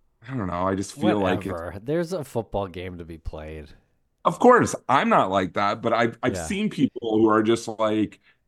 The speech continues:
Speaker 1: there's just so much hoopla around that, and they don't, they don't like either team. And there's, you know, I don't know. I think there's a, for some reason, I always feel like the San Francisco forty-niners, um, because they're on the West Coast,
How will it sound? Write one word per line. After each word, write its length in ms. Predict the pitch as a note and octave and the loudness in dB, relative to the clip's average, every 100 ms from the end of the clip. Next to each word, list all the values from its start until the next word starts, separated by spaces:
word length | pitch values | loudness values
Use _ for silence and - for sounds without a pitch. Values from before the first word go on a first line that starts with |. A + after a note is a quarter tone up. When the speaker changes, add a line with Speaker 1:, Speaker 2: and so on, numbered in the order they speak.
| _ | _
Speaker 1:
there's 160 | C3 C3+ | -4 -2
just 160 | C#3+ - | -4 -4
so 140 | E3+ | 0
much 240 | D#3 C3 | 0 2
hoopla 420 | A2+ G2+ G2+ G2+ G#2 | 0 0 2 2 4
around 240 | G2+ G2+ | 2 2
that, 220 | A2 A#2+ | 0 2
and 100 | C#3 | 2
they 120 | C#3 | 4
don't, 280 | C#3+ C#3+ - _ | 4 2 0 _
they 200 | A#2 B2 | -2 2
don't 300 | C#3+ C3+ - | 2 0 0
like 300 | G#2 A2+ B2 - | 2 2 0 0
either 260 | B2 A2+ | 2 2
team. 460 | G#2 B2+ B2+ G2+ G#2 | 0 -2 0 0 -2
And 100 | A2 | -2
there's, 300 | A#2+ A#2+ - | -4 -4 -6
you 80 | C#3 | -4
know, 480 | G2+ F2 D#2+ G#2 A#2 _ _ _ _ _ _ - | -2 -4 -8 -10 -12 _ _ _ _ _ _ -2
I 60 | G#2+ | 0
don't 120 | E2+ | 2
know. 140 | E2 | 2
I 120 | F#2 | 2
think 300 | A2 C3+ - - _ _ _ _ _ _ | 6 6 4 -10 _ _ _ _ _ _
there's 180 | B2 A#2 | 0 2
a, 120 | A#2 - | 0 -2
for 120 | E3 | -4
some 220 | D#3+ A3 | -2 -2
reason, 300 | F#3+ E3+ E3+ | -2 -2 -2
I 80 | B2+ | 2
always 220 | A2+ A2+ | 2 0
feel 320 | - A#2 A2 G#2+ | -4 -2 -2 -2
like 160 | F#2+ _ - | -4 _ -12
the 80 | |
San 220 | - G#2+ G2 | -4 -2 -2
Francisco 640 | G2+ - G2+ - G2+ F2+ F2 | -6 -6 -6 -4 -2 -2 -4
forty-niners, 1120 | - F2+ F2+ E2 E2+ E2 E2 D2+ - - - _ _ _ _ _ _ _ F#2+ | 0 0 0 -2 -2 -2 -2 -4 -8 -18 -20 _ _ _ _ _ _ _ -2
um, 420 | E2+ D#2 D2 D2+ | -2 -2 -6 -4
because 420 | F#2+ E2 G#2+ F#2+ | -4 0 2 4
they're 140 | G2 | 2
on 220 | E2+ E2+ E2 | 2 -2 -4
the 60 | |
West 400 | D#2+ D#2+ D#2 - | -4 -6 -6 -8
Coast, 580 | - F2 D#2 - - | -4 -2 -2 -8 -16